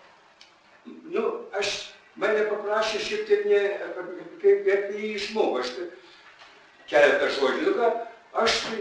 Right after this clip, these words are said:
su juo susipažinau labai nemo-, kaip, kaip čia, nelabai ma-, maloniomis aplinkybėmis.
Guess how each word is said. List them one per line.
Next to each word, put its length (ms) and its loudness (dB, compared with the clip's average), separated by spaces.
su 220 -8
juo 120 4
susipažinau 760 -4
labai 360 0
nemo-, 580 -4
kaip, 220 -4
kaip 200 -8
čia, 180 -8
nelabai 500 -4
ma-, 260 -10
maloniomis 880 -4
aplinkybėmis. 880 -14